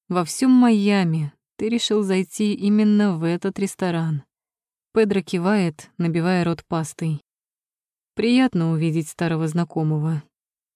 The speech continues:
Наверное, это самый вежливый способ закончить подобный разговор. Я мысленно качаю головой.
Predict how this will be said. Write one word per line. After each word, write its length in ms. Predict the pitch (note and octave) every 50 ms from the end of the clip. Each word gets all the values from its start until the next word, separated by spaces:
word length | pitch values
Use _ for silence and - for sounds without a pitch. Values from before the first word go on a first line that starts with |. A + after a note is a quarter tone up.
| _ _ _ _ _ _ _ _ _ _ _ _
Наверное, 640 | - F3+ F3+ F3 F3+ A3+ C4+ C#4 C4 B3+ A#3 A3+ A3
это 160 | - G3 -
самый 420 | - - A#3 B3 A#3 A3+ G#3 G3
вежливый 460 | F3+ G3 G#3+ G3+ G3+ G3 F3+ F3 F3+
способ 480 | - - - - A3+ A#3 - G#3 F3 F3
закончить 580 | E3+ F3 E3+ - A3 A3+ A3 - - G3+ - -
подобный 400 | F#3+ F3 F#3 F#3+ F3+ F#3+ F#3+ F#3+
разговор. 600 | F#3+ F#3+ F#3+ F#3+ A3 A3+ G3+ F3 D#3+ D#3+ C#3+ - _ _ _ _ _ _ _ _ _ _ _ _ _ _ _ _ _ -
Я 120 | C#4 C#4
мысленно 480 | B3+ A3+ A#3+ B3 - - A3 G3 F#3 F3
качаю 400 | - F3+ - - G3 F#3 F3+ F3
головой. 640 | F3 F3+ F3 F3 E3+ D#3+ D#3+ D#3+ E3 D#3+ D3+ C#3+ -